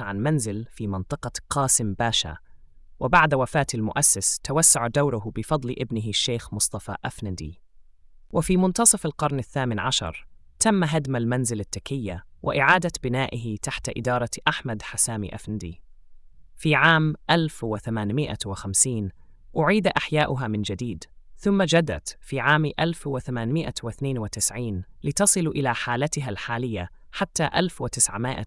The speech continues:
وخمسة وعشرين، وهو العام الذي توقفت فيه عن العمل كتكية. في ألف وتسعمائة وسبعة وعشرين تم تحويل التكية إلى مدرسة للبنات،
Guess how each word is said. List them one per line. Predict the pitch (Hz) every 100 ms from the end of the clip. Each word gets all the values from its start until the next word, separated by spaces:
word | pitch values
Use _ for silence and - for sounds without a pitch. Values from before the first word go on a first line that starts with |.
| -
وخمسة | 101 92 - 143 127 -
وعشرين، | 95 90 - 117 123 82 - - - -
وهو | 143 147 139
العام | 123 156 131 110 -
الذي | 127 127 123
توقفت | - 127 120 - 156 139
فيه | - 143 117 98 -
عن | 110
العمل | 101 104 127 107 90
كتكية. | - - - 101 80 80 - - - - - - -
في | 165 -
ألف | 196 180 160
وتسعمائة | 143 135 - 131 131 -
وسبعة | 113 98 135 101 -
وعشرين | 95 85 - 113 95 85 - - -
تم | - 185
تحويل | 180 151 143 156
التكية | 147 - 117 175 123 87 90 - - -
إلى | 143
مدرسة | 131 117 135 139 110
للبنات، | 98 90 85 92 98 78 -